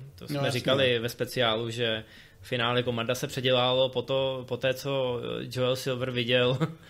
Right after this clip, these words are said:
Speaker 1: <laughs> eh, nebo někdo z producentů Komanda viděl na nějaký tajný, eh, pracovní projekci druhýho Ramba a říkal,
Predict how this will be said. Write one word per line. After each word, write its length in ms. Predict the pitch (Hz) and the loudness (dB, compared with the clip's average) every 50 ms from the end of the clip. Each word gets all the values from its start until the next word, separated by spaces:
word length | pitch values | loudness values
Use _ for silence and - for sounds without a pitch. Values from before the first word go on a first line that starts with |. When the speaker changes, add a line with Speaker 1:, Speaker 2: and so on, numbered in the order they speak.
| - | -20
Speaker 1:
<laughs> 400 | - - - - - - - - | -18 -18 -18 -18 -20 -16 -10 -6
eh, 220 | 127 127 123 120 120 | -2 -2 0 0 0
nebo 220 | 117 117 113 120 | -2 -2 -2 -2
někdo 360 | 120 120 120 117 113 117 127 | -2 -2 -2 -2 0 -2 -4
z 40 | 123 | -4
producentů 760 | - 123 120 120 123 120 135 127 123 123 123 131 123 120 120 117 | -2 -2 -2 -2 -2 -2 -4 -4 -4 -4 -6 -6 -8 -8 -8 -6
Komanda 800 | - 120 117 120 120 123 123 127 127 123 123 123 120 123 123 123 120 | -4 -4 -2 -2 -2 2 2 2 4 4 2 2 0 0 -2 -2 -2
viděl 400 | 117 127 117 127 127 127 127 127 | -2 -2 2 2 2 2 2 0
na 80 | 127 | -2
nějaký 280 | 123 120 110 117 - - | -2 -4 -4 -6 -8 -4
tajný, 640 | - 127 120 117 120 123 123 123 123 120 120 - - | 0 2 2 2 0 -2 -4 -6 -6 -6 -8 -8 -8
eh, 200 | 117 110 104 104 | -8 -8 -8 -6
pracovní 440 | - 113 113 - - 131 123 131 131 | -4 -4 -4 -4 -4 -6 -6 -6 -4
projekci 720 | 127 120 117 117 117 - - - 135 131 127 123 120 120 | -4 -2 -2 -2 -4 -6 -8 -6 -6 -4 -4 -6 -6 -8
druhýho 300 | 113 117 123 127 131 135 | -6 -4 -2 2 4 4
Ramba 340 | 127 117 117 113 117 117 123 | 4 4 2 2 0 0 0
a 240 | 131 - - - 127 | -2 -4 -4 -2 -2
říkal, 320 | 123 131 127 139 135 135 | -2 0 2 2 2 2